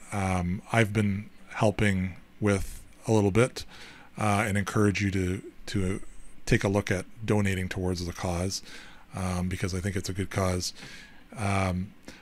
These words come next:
but First Timothy says, if I grab this the right way here,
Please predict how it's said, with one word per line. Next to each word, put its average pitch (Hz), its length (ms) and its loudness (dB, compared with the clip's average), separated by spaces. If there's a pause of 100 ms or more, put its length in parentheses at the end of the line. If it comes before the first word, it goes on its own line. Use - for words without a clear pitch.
(200)
but - 280 4
First - 380 4
Timothy 160 520 6 (960)
says, - 1080 0 (1200)
if - 160 -14
I 92 160 -4 (300)
grab 95 360 -2
this 95 240 0
the 98 100 -2
right 95 200 0
way 101 220 2
here, 127 280 0